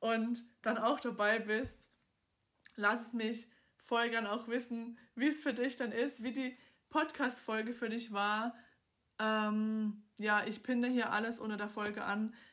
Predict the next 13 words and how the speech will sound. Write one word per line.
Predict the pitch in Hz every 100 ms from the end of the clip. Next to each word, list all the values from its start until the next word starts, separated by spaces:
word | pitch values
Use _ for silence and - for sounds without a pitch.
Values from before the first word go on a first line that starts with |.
| -
Der | 208
Link | 226 233 247
zur | 220
Dream | - 240 220
Life | 220
Activation, | 214 - 226 208 208 208 208 202 208 - - _ -
zu, | 254 254 240 233 233 _
zu | - 240
meinem | 220 220 226
Instagram-Profil, | 240 254 240 220 220 220 233 220 214 214
zum | 240 220 214
Prananda | 233 226 240 247 220
Instagram-Profil. | 220 226 233 220 208 220 220 220 214 208